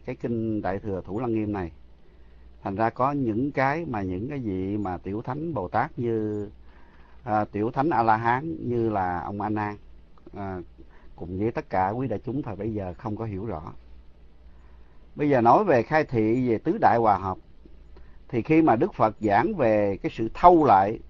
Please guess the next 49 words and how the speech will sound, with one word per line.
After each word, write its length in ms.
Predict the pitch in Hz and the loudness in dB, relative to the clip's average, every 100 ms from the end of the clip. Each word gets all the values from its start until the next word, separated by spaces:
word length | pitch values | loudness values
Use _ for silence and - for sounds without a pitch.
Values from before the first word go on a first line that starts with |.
| - | -10
của 420 | 92 98 110 143 160 | -4 2 4 2 0
sắc 200 | 202 - | -6 -2
thinh 220 | 165 147 | 0 0
hương 200 | 143 135 | 0 0
vị 140 | 104 101 | 0 -2
xúc 180 | - 160 | -4 2
pháp, 200 | 156 175 - - - - - - | 4 4 0 -20 -20 -20 -20 -2
cùng 240 | 135 120 | 0 2
cái 80 | 151 | 0
sự 180 | - 135 | 0 2
thâu 240 | - 190 156 | 8 8 10
lại 280 | 117 123 | 8 6
của 200 | 135 117 | 2 2
lục 180 | 156 123 - | 2 2 2
căn 280 | 143 135 | 2 2
là 140 | 117 101 | 0 4
mắt, 200 | 135 170 - | 2 2 4
tai, 260 | 135 127 | 6 6
mũi, 240 | 117 104 135 | 4 0 0
lưỡi, 240 | 98 113 | 0 -2
thân 240 | 139 131 113 | -2 -2 0
và 120 | 80 | 0
ý, 200 | 113 156 - - - - - - - - - | 0 -4 -10 -20 -20 -20 -20 -20 -20 -18 -2
thì 380 | 123 120 117 117 | 2 4 4 4
bấy 180 | 180 | 6
giờ 180 | 214 127 | 8 8
Đức 160 | 165 190 | 6 4
Phật 220 | 123 117 - | 2 2 0
Ngài 340 | 113 107 107 | 2 2 2
đã 120 | 104 | 2
bác 260 | 131 202 - | 6 4 6
bỏ 420 | 107 101 120 180 | 6 8 6 4
hai 260 | 151 156 143 | 6 6 6
cái 100 | 156 | 2
nghĩa 240 | 131 113 160 | 2 4 2
nhân 260 | 151 135 | 2 4
duyên 260 | 135 135 117 | 2 2 0
và 100 | 101 | -4
tự 160 | - | -2
nhiên. 240 | 107 123 120 - - - - - - - - - - - - - | -2 -2 -2 -6 -20 -20 -20 -20 -20 -20 -20 -20 -20 -20 -20 -8
Vì 160 | 123 135 | 2 4
thế 240 | 160 190 | 8 8
mà 180 | 240 147 | 10 8
trong 240 | 143 170 180 | 8 4 4
cái 100 | 180 | 6
đoạn 220 | 123 147 | 6 6
kinh 460 | 175 165 165 156 | 2 4 4 2
phần 240 | 143 123 113 | 0 0 4
này, 240 | 113 101 | 2 2